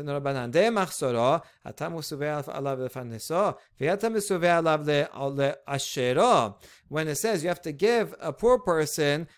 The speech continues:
sufficient for his needs. Sufficient means that you have to give him what he needs for basic, uh, basic parnasa, basic support, but you don't have to make him rich.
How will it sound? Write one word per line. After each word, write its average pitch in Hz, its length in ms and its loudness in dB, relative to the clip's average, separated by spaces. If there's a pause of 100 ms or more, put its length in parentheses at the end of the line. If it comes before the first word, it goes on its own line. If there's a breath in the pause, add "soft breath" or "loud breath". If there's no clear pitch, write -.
sufficient 240 840 0
for 208 260 4
his 180 180 4
needs. 180 500 2 (240 soft breath)
Sufficient 202 580 0
means 170 600 -2 (180)
that 180 400 0
you 196 60 2
have 196 100 -2
to 240 120 -8
give 202 220 0
him 226 260 -2
what 208 280 2
he 277 120 -4
needs 247 500 0
for 190 600 6 (220 loud breath)
basic, 180 920 0
uh, 165 840 4
basic 170 580 0
parnasa, 151 640 0
basic 165 320 -2
support, 151 580 2 (300 soft breath)
but 143 160 -2
you 185 60 2
don't 220 120 2
have 214 140 2
to 185 80 -2
make 185 220 2
him 151 180 2
rich. - 460 6